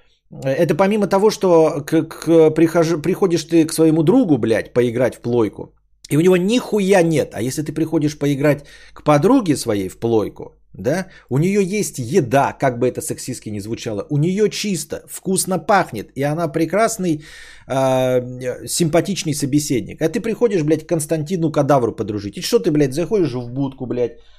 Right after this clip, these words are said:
тут ни еды, ни хуя, блядь, ведро для саки стоит, воняет, блядь. Вот, ебало неприятное. А ты приходишь к подруге. Ну и что, что ты её хочешь так? Вы скажете: "Ну как так? Это же унизительно.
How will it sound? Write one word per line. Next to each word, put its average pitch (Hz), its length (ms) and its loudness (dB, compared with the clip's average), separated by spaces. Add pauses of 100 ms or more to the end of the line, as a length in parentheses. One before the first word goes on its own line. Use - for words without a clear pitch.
(120)
тут 175 200 -6
ни 233 420 -2
еды, 202 340 0
ни 185 140 2
хуя, 180 440 4
блядь, 147 320 2
ведро 202 420 4
для 180 240 2
саки 170 520 0
стоит, 147 460 2
воняет, 127 640 0
блядь. 107 380 -2 (520)
Вот, 127 400 2 (120)
ебало 180 640 4
неприятное. 147 1080 2 (400)
А 123 120 -2
ты 277 120 -2
приходишь 233 340 -2
к - 60 -20
подруге. 165 400 2
Ну 226 180 2
и 302 60 4
что, 294 140 0
что 254 140 -4
ты 254 80 -6
её 233 80 0
хочешь 226 200 0
так? 165 140 -4
Вы 131 80 -4
скажете: 139 320 -6 (220)
"Ну 185 100 -2
как 240 280 0
так? 160 180 0
Это 165 140 -2
же 160 100 2
унизительно. 185 720 0